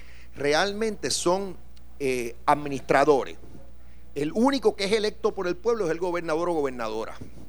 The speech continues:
que los designa. Pero hay que respetar a todos los demás que están electos porque tienen el mismo standing, representan al pueblo. Entonces, lo que yo le digo a todos los funcionarios en mi administración de alto nivel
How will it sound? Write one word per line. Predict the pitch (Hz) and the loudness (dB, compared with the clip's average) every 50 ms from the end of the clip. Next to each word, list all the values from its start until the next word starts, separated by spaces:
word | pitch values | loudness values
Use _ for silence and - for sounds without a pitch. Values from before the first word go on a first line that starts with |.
| - - - | -10 -10 -4
que | - 151 135 | -2 0 2
los | 127 117 | 2 2
designa. | - 123 104 - - 135 127 123 101 98 - - - - - - - - - - - - - - - - - | 0 0 -2 -2 -2 -4 -4 -6 -8 -8 -10 -10 -10 -12 -12 -12 -12 -12 -12 -12 -10 -10 -10 -10 -10 -10 -6
Pero | - 117 113 113 | -4 -2 0 0
hay | 131 135 | 0 0
que | - 220 220 | 2 2 4
respetar | - - 240 - - - 233 208 - - 208 240 | 6 6 6 4 6 4 4 4 6 4 2 2
a | 240 208 | 2 0
todos | - 165 165 175 | 0 0 0 0
los | 185 175 160 | -2 -2 -2
demás | 190 180 180 175 - | -2 -2 -2 -2 -2
que | - 180 | -2 -4
están | - - 160 160 | -2 -2 -2 0
electos | 175 175 160 180 - - 208 - | 0 0 0 0 0 0 -2 0
porque | - 147 - - - 147 123 - - - - - - - | 0 -4 -4 -4 -6 -8 -8 -8 -8 -10 -10 -10 -10 -6
tienen | - 131 139 151 208 233 | -4 -2 0 0 0 2
el | 247 233 180 | 0 0 2
mismo | 156 170 185 208 247 254 | 0 0 2 2 2 2
standing, | - - - 127 127 175 240 247 247 214 165 104 - - - - - - - - - - | 2 0 -2 -2 -2 -2 -2 -4 -4 -4 -6 -6 -6 -8 -10 -10 -10 -10 -10 -10 -6 0
representan | - - 196 180 - 175 170 151 - - - 156 175 175 - 208 214 220 | 2 2 2 4 2 2 2 2 2 2 0 0 -2 0 2 2 4 4
al | 220 220 214 | 4 2 2
pueblo. | - 170 175 180 175 160 | 4 4 4 4 4 2
Entonces, | 135 131 - 160 160 160 - 147 131 | 0 0 0 0 0 0 0 -2 -2
lo | 131 123 110 | -2 -2 -2
que | 127 123 | -2 -2
yo | 113 143 180 | 0 2 4
le | 240 247 | 4 4
digo | 226 240 233 214 185 165 143 135 - - | 4 2 0 0 2 2 2 0 -2 -4
a | - 120 117 | -4 -4 -2
todos | - - 139 156 185 208 190 - - - | -2 -2 0 0 0 0 -2 -4 -6 -4
los | 160 156 143 - | -4 -4 -4 -4
funcionarios | 151 151 139 - 135 131 143 165 170 170 | -6 -8 -4 -2 -2 0 0 0 0 0
en | 165 170 | -2 -2
mi | 165 165 | -4 -4
administración | 156 160 160 151 143 - - 143 135 - - 160 151 147 143 | -4 -4 -4 -6 -6 -4 -2 -2 -2 0 2 2 2 2 2
de | 127 | 2
alto | 123 127 - - 151 | 0 0 0 0 -2
nivel | 151 151 147 147 143 127 117 101 | -2 0 0 0 0 0 -2 -6